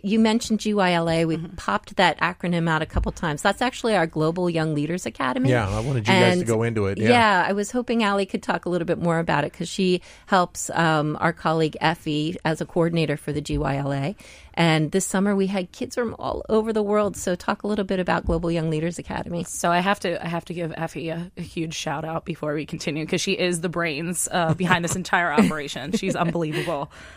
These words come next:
Speaker 2: Um, but yeah, so G Y L A, Global Young Leaders Academy, started in twenty fourteen. Um, since its start, we've had around seven hundred and seventy students come through, uh, from over fifty countries.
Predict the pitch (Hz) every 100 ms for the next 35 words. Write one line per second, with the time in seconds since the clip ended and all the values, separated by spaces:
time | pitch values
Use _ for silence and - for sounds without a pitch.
0 | - - 196 180 170 165 165 - - -
1 | 226 240 403 - 214 208 - 185 - 202
2 | 214 240 240 165 180 - 175 180 180 185
3 | - 180 165 170 - 165 170 165 - 185
4 | 185 165 165 - 196 220 208 190 160 160
5 | 214 - - - - - 180 175 175 180
6 | - - 269 311 - - - - 175 180
7 | 185 170 196 190 185 180 185 185 190 -
8 | 214 262 240 233 202 - - 180 214 208
9 | 170 156 180 - 175 180 - 117 143 277
10 | 381 - 165 165 170 - 180 175 175 175
11 | 175 202 180 160 147 - - - -